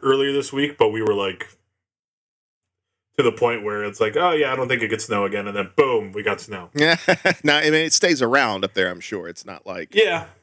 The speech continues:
Speaker 2: Yeah, yeah. We had, uh, it, it was here till about, uh,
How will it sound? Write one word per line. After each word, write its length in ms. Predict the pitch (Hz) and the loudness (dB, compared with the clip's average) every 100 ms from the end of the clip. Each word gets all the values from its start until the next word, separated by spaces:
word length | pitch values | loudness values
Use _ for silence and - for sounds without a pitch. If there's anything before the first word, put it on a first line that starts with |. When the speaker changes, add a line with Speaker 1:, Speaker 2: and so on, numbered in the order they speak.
| - | -12
Speaker 2:
Yeah, 240 | 85 69 - - | -12 -12 -18 -12
yeah. 260 | 90 82 - _ _ - | -12 -12 -18 _ _ -6
We 160 | 113 139 | 2 4
had, 280 | 147 139 127 | 4 2 2
uh, 200 | 120 113 | 2 4
it, 200 | 127 139 | 2 2
it 80 | 151 | 2
was 120 | 135 | 2
here 160 | 143 | 0
till 160 | 139 123 | 0 0
about, 400 | 117 110 104 - | 2 2 0 0
uh, 600 | 110 104 101 98 98 95 | 0 2 2 0 -4 -8